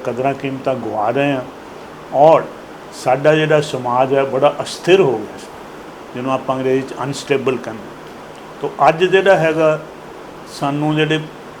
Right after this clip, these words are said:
ਪੰਡਿਤ ਸ਼ਰਧਾ ਰਾਮ ਫਿਲੌਰੀ ਵਰਗੀਆਂ ਜਿਹੜੀਆਂ ਹਸੀਅਤਾਂ ਨੇ, ਉਹਨਾਂ ਨੂੰ ਯਾਦ ਕਰਨਾ ਬਹੁਤ ਜ਼ਰੂਰੀ ਹੋ ਗਿਆ ਹੈ ਕਿ ਜਿਨ੍ਹਾਂ ਨੇ ਸਾਡੇ ਸੱਭਿਆਚਾਰਕ ਸੰਭਾਲ ਔਰ ਸਾਡੇ ਜਿਹੜੀ ਹੈ ਸਮਾਜਿਕ ਸਥਿਰਤਾ ਲਈ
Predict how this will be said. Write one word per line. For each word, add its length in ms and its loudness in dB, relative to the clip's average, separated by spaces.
ਪੰਡਿਤ 240 0
ਸ਼ਰਧਾ 380 4
ਰਾਮ 320 2
ਫਿਲੌਰੀ 460 2
ਵਰਗੀਆਂ 380 -2
ਜਿਹੜੀਆਂ 280 -2
ਹਸੀਅਤਾਂ 520 0
ਨੇ, 1080 -10
ਉਹਨਾਂ 400 4
ਨੂੰ 220 0
ਯਾਦ 320 6
ਕਰਨਾ 360 2
ਬਹੁਤ 360 6
ਜ਼ਰੂਰੀ 360 4
ਹੋ 200 8
ਗਿਆ 220 8
ਹੈ 120 0
ਕਿ 100 0
ਜਿਨ੍ਹਾਂ 440 4
ਨੇ 400 0
ਸਾਡੇ 480 2
ਸੱਭਿਆਚਾਰਕ 800 2
ਸੰਭਾਲ 580 2
ਔਰ 120 0
ਸਾਡੇ 420 2
ਜਿਹੜੀ 320 2
ਹੈ 80 0
ਸਮਾਜਿਕ 540 -2
ਸਥਿਰਤਾ 480 4
ਲਈ 220 2